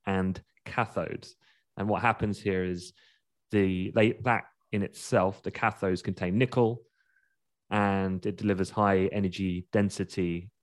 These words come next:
allowing the car to travel further. And so the more you put in, the further it goes, kind of in a very simplistic, um, way.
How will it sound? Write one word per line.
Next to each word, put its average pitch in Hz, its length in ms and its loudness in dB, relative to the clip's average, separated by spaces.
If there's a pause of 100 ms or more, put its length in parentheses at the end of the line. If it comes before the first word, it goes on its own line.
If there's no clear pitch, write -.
(100)
allowing 90 380 0
the 90 100 -2
car 85 280 -2
to - 100 -12
travel 90 300 -4
further. - 480 2 (140)
And 92 100 -12
so 90 200 -4
the 90 80 -6
more 104 140 0
you 87 60 -6
put 107 160 -2
in, 156 140 0
the 127 60 -6
further 104 260 4
it 107 60 -2
goes, 104 260 4
kind 92 180 -4
of 90 140 -6
in 101 180 -2
a 92 60 -4
very 92 300 2
simplistic, - 640 -10 (360)
um, 82 280 -8
way. 90 380 0